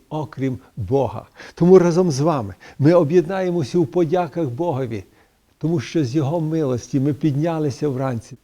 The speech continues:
Він подарував нам цей день і, більше того, залишив у своєму слові обітниці,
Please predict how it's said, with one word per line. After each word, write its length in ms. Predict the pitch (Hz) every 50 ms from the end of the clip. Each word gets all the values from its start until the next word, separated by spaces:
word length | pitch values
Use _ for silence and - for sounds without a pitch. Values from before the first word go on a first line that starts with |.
| -
Він 180 | 180 196 190 180
подарував 600 | 190 196 190 180 190 190 202 196 202 202 208 202
нам 220 | 196 190 185 170 139
цей 240 | - 175 175 165
день 460 | 147 120 117 196 202 196 180 156 135 - - - - - - _
і, 320 | - 185 180 175 165 160 -
більше 480 | 123 104 185 185 165 - - - 151
того, 380 | 131 - 165 147 120 120 117 - - - - -
залишив 720 | 110 117 156 156 160 151 - - - 190 196 185 170 127 92 - - _
у 80 | - 101
своєму 500 | - - 139 143 143 147 147 147 143 127
слові 380 | - - - 151 147 135 135 - -
обітниці, 760 | 160 123 110 165 175 165 147 - 131 120 107 - - 117 101